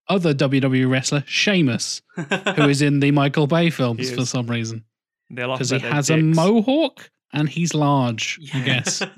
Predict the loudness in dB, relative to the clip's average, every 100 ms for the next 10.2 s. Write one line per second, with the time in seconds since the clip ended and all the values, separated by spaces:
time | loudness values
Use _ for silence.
0 | -20 _ _ _ _ _ _ _ _ _
1 | -20 -20 -20 -14 -4 -4 -4 -8 -8 -6
2 | -6 -6 -6 -6 -8 -10 -14 -12 -14 -10
3 | -10 -10 -12 -8 -8 -10 -18 -18 -18 -18
4 | -18 -18 -16 -18 -14 -12 -10 -12 -14 -16
5 | -14 -14 -14 -16 -20 -20 _ _ _ _
6 | _ _ _ _ _ -20 _ _ -4 -2
7 | 0 -2 -4 -6 -4 -6 -6 -6 -6 -8
8 | -8 -6 -8 -8 -12 -12 -6 -6 -6 -10
9 | -14 -10 -10 -6 -4 -2 -4 -4 -6 -8
10 | -8 -14